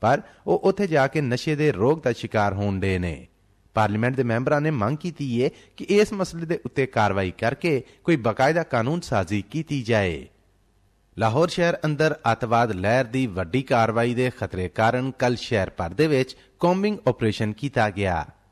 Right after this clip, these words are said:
ਇਹ ਕੌਂਬਿੰਗ ਆਪਰੇਸ਼ਨ ਲਾਹੌਰ ਪੁਲਿਸ ਨੇ ਕੀਤਾ। ਲਾਹੌਰ ਸ਼ਹਿਰ ਅੰਦਰ ਵੜਨ ਵਾਲੇ ਤੇ ਇਹਦੇ ਤੋਂ ਬਾਹਰ ਜਾਣ ਵਾਲੇ ਹਰ ਰਾਹ ਦੀ ਨਾਕਾਬੰਦੀ ਕਰਕੇ ਭਾਰੀ ਪੁਲਿਸ ਨਫਰੀ ਨੇ ਹਰ ਗੱਡੀ ਦੀ ਤਲਾਸ਼ੀ ਲਈ। ਡੀ ਆਈ ਜੀ ਆਪਰੇਸ਼ਨਸ ਲਾਹੌਰ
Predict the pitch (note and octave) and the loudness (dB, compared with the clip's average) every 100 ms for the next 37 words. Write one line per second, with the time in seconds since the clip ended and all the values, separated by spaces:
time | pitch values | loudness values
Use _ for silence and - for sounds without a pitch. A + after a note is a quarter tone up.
0 | _ - B2 A#2+ A2+ A2+ G#2+ G#2+ A#2 D3+ | _ -6 0 2 2 0 -2 -2 0 0
1 | C3 B2+ - _ F#2+ G2+ G#2+ E3+ - A#2+ | 0 -4 -6 _ -4 0 2 0 0 -2
2 | A2+ G#2+ G2+ G2+ C#3+ - G2+ D2+ - _ | -2 -2 -4 -4 -6 0 0 0 -6 _
3 | _ _ A#2+ B2+ F#3 F#3+ G3 F#3+ - D#3 | _ _ 0 2 0 2 2 2 0 0
4 | E3 C#3 G#2 A#2+ B2+ C3 C#3+ C#3+ A#2 A2 | 0 2 0 0 0 0 0 -2 0 -2
5 | A2+ A2 E2+ A2+ C3 A2 G#2 G#2+ B2 G2 | -2 -2 0 0 0 -2 0 0 -2 -2
6 | A2+ A2+ A2 A#2+ C3 B2+ F#2 F#2+ E2+ F2+ | -2 2 2 2 0 -2 -2 -2 -4 -4
7 | F2+ - A2+ C3 D#3 D#3 - _ - A#2+ | -4 -2 -2 0 -2 -2 -6 _ 2 4
8 | F3 G#3+ F3+ F#3 - G#2 - F#3+ E3 G2+ | 2 0 -2 -2 -2 -4 -2 -2 -2 -2
9 | E2+ _ _ F3 F#3+ E3+ B2+ A#2 B2 A2+ | -4 _ _ 0 2 2 0 -2 -4 0
10 | G2 F2+ G2+ F2+ A#2+ A#2+ D#2 - _ _ | 0 0 -4 -2 0 0 -2 -8 _ _
11 | _ _ A2+ F#3+ A3 F3 F3 E3 F#3 - | _ _ -2 0 0 2 2 2 -2 -4
12 | A2 B2 B2+ C#3+ A#2 F2 E2+ G#2+ D3 A#2 | -2 -2 -2 -4 -4 -2 0 4 2 2